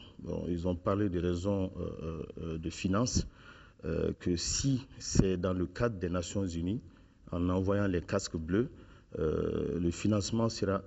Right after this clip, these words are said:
assuré par le budget des Nations Unies. Mais je pense que cela est aussi en porte-à-faux avec les réalités du terrain, parce que, euh, l'idée qui, qui, qui a amené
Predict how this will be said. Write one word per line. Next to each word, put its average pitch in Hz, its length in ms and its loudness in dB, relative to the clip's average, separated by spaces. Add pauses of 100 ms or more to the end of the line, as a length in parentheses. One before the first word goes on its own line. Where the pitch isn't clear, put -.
(180)
assuré 92 380 0
par 107 200 -2
le 90 140 0
budget 85 380 -2
des 90 100 -2
Nations 85 340 0
Unies. 82 320 -2 (680)
Mais 80 160 2
je 98 140 4
pense 170 320 2
que - 120 2
cela 123 300 6
est 135 40 8
aussi 107 520 4
en 90 140 -2
porte-à-faux 107 580 0
avec 98 240 4
les 95 120 6
réalités 98 520 4
du 87 160 -6
terrain, 123 300 2 (640)
parce - 160 0
que, 90 380 4 (100)
euh, 87 260 2
l'idée 117 440 4
qui, 87 460 -4
qui, 85 280 -4
qui - 180 2
a 90 80 4
amené 101 480 4